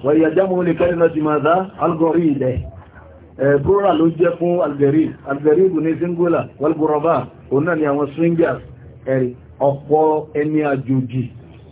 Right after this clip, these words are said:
Ọ̀pọ̀ ẹni àjòjì. ويكون الإنسان أيها الإخوة غريبا بإحدى ثلاث. Èyí ó máa jẹ́ ní àjòjì lọ́nà kan nínú mẹ́ta. Lọ́nà kan nínú mélòó jàmáà?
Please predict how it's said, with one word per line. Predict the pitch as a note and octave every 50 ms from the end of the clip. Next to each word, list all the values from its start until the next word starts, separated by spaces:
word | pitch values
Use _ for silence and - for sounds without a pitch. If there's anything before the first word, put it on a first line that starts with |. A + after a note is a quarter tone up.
| - - - - - - - - - - - - - - -
Ọ̀pọ̀ | B2+ C3+ C3+ C3+ B2+ C#3+ D3+ D3
ẹni | D3 D3+ D3+ D3
àjòjì. | C#3+ C#3 C3 B2 C3 B2+ B2 A#2+ A#2 A2 E2+ - - - - - - - - - - - - - - - - - - -
ويكون | D#3 E3 F3 E3+ - - A3 G#3+ G#3
الإنسان | F#3+ F#3+ F3 F3 E3 C#3 G3 F#3+ F#3 F#3
أيها | F#3 F3 F3+ F3+ F3+ F3
الإخوة | E3+ F3 F3+ F3 - D3+ D#3+ D#3 D3+ C3 - - - - - - - - - - C3
غريبا | D3+ E3 E3 F#3 G3 E3+ D#3 D3+ D#3+ F3 G3 A3+ A3+ - - - - - C3+
بإحدى | D#3 D#3+ - F3+ F#3+ F#3+ E3+ E3+ D#3+
ثلاث. | - D#3 D#3 E3+ F3+ E3 D3+ - D#3+ F3 G3 F#3 C3 - - - - - - - - - - - - - - - -
Èyí | C#3+ D#3+ F#3 G#3
ó | A#3 A3+ G#3+
máa | F#3+ F#3+ F#3
jẹ́ | F3+ E3 G3 G3 G3
ní | F#3+ F#3
àjòjì | F#3 F3+ E3+ D#3+ E3 E3 D#3+ D#3 D3 D#3 C#3+ A#2 A2+ -
lọ́nà | D3+ F#3+ G#3 G#3+ G#3 F3 - -
kan | - E3 D#3+ D#3 D3 D3+ -
nínú | C#3+ D#3+ F3 F3 E3+ D#3+ D#3
mẹ́ta. | E3 F3 E3+ E3+ - C3+ B2 - - - - - - - - - - - - - - - - - - - - - - - -
Lọ́nà | D3+ E3+ F#3+ F#3 F3+ D#3+ D#3
kan | - E3 E3+ E3+ E3 E3 - -
nínú | C#3 E3 F3+ F3+ F3
mélòó | F3+ F#3+ G3 F#3+ F3+ F3
jàmáà? | F3+ F#3 E3 D#3+ F3 E3+ D#3 C3